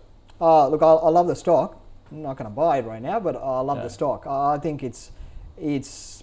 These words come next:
Speaker 1: probably, I always look at, you know, the Altiums and the Appens. Everyone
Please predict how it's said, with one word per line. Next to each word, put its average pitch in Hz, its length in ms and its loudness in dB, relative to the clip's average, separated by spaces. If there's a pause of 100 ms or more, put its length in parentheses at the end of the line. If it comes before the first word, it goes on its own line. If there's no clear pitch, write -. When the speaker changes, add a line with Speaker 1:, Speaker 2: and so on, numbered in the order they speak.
Speaker 1:
probably, 226 500 -2 (680)
I 156 80 -2
always 185 220 4
look 170 200 2
at, 151 240 2 (240)
you 139 80 -6
know, 135 100 0
the 135 80 -2
Altiums 151 560 0
and 127 100 -6
the 123 80 -4
Appens. 139 400 -6
Everyone 143 460 -6